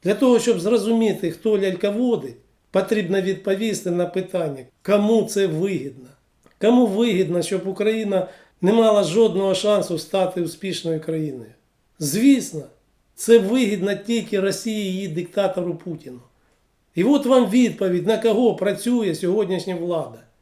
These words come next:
За дев'ять місяців нічого не зроблено, жодного патронного заводу, жодного цеху по виробництву дронів.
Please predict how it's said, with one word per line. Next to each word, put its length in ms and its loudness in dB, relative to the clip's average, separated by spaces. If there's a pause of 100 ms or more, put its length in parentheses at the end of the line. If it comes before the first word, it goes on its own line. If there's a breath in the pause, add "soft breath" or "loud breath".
(120)
За 160 2
дев'ять 400 2
місяців 600 4
нічого 460 0
не 160 0
зроблено, 680 -2
жодного 680 0 (160 loud breath)
патронного 600 0
заводу, 520 -6 (320)
жодного 720 2 (220 loud breath)
цеху 400 2
по 240 0
виробництву 800 0 (100)
дронів. 500 0